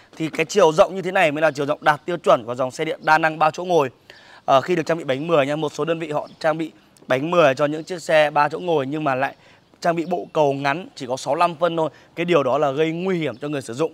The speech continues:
bởi vì như vậy thì nó khiến cho chiếc xe đi vào cua rất dễ bị lật nhá. Mọi người lưu ý là rất dễ bị lật. Không phải là cứ ham rẻ là chúng ta sẽ dễ dàng mua được chiếc xe bánh ba trăm trừ mười đâu. Bánh ba trăm trừ mười khi được trang bị lên xe cần phải được nghiên cứu về cái chiều dài của xe,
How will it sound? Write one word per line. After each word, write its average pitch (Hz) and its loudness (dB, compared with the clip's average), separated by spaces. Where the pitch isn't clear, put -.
bởi 123 -4
vì 123 -8
như 156 -6
vậy 175 4
thì 143 -6
nó 127 -4
khiến 147 -4
cho 165 0
chiếc 180 -10
xe 170 0
đi 165 -2
vào 135 0
cua 165 -2
rất 220 -4
dễ 208 2
bị 156 -4
lật 156 2
nhá. 156 -6
Mọi 151 -10
người 139 -2
lưu 151 -2
ý 151 -2
là 147 -4
rất 165 -4
dễ 170 -8
bị 175 -8
lật. 147 -2
Không 180 -8
phải 143 2
là 123 -4
cứ 151 -12
ham 175 -4
rẻ 143 2
là 117 -6
chúng 117 -14
ta 147 0
sẽ 160 -8
dễ 170 -8
dàng 151 0
mua 147 -2
được 131 -4
chiếc 156 -12
xe 156 -4
bánh 131 -6
ba 151 0
trăm 156 -6
trừ 143 -8
mười 131 -2
đâu. 143 2
Bánh 160 2
ba 196 4
trăm 180 0
trừ 151 -4
mười 139 0
khi 208 -4
được 175 2
trang 175 0
bị 156 -10
lên 160 -4
xe 165 -2
cần 170 4
phải 135 -2
được 143 -4
nghiên 165 -2
cứu 156 -4
về 139 -2
cái 135 -2
chiều 147 -2
dài 139 0
của 107 -8
xe, 156 -2